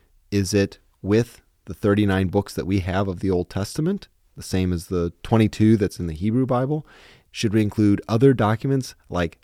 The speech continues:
Maccabees? Should we include a whole collection like the Apocrypha?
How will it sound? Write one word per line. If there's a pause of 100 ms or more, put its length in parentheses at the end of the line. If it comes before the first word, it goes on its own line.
Maccabees? (140)
Should
we
include (420)
a
whole
collection
like
the
Apocrypha?